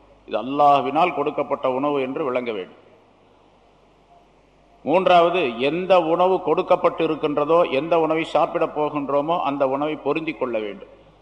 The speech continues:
திருப்தி கொள்ள வேண்டும். "என்னடா இந்த உணவு சாப்பிட்ற இந்த நேரத்துல?" அப்படின்னு சொல்லி, அது யார்? நம்ம தான் சம்பாதித்தோம்,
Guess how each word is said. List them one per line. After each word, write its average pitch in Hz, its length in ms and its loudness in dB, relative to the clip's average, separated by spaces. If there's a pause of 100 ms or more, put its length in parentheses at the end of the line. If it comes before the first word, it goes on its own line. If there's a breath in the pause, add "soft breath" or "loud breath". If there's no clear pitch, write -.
(360)
திருப்தி 147 320 -6
கொள்ள 120 220 -4
வேண்டும். 95 260 -10 (1500)
"என்னடா 151 400 -4
இந்த 147 240 -2
உணவு 147 280 0
சாப்பிட்ற 123 440 -4
இந்த 117 120 -8
நேரத்துல?" 113 400 -8 (360)
அப்படின்னு 131 280 -2
சொல்லி, 127 340 -6 (180)
அது 104 140 -10
யார்? 139 260 2
நம்ம 131 200 -2
தான் 151 360 -2
சம்பாதித்தோம், 156 480 -2